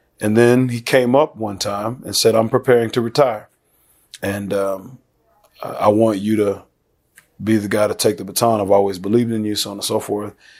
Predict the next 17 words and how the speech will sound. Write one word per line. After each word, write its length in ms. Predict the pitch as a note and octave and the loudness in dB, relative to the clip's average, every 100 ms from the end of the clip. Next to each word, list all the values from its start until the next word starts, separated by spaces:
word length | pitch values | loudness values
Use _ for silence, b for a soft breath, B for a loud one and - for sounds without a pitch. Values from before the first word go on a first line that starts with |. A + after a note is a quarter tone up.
| b b b | b b b
And 140 | G2+ | -4
I 80 | G2 | -4
think 360 | - A2+ G2+ F#2 | -2 -2 -4 -6
that 200 | G#2 F#2+ | -10 0
God 440 | G#2+ G#2 G2+ F#2+ _ _ _ _ _ - | 4 6 4 2 _ _ _ _ _ -8
is 480 | G2 F#2+ F2+ - - _ | -8 -4 -4 -4 -6 _
moving 480 | - G#2+ B2+ A#2 G#2 | 0 4 4 4 -2
this 160 | G2+ - | -6 -6
direction. 680 | - G#2 A2 - F2 F2 | -6 -8 -8 -8 -8 -14
And 400 | - F#2 F#2 F#2 _ _ _ _ _ _ | -14 -12 -12 -16 _ _ _ _ _ _
that 240 | G#2 G#2+ | 0 4
ended 240 | A2+ A2 G#2+ | 6 4 4
up 160 | A2 | 2
being 300 | G2 A2 G#2+ | 4 2 2
the 80 | G2+ | 0
way 300 | F#2+ G#2+ G#2+ | 2 6 6
we 420 | G2 G2 F#2+ F#2 | 4 -2 -6 -10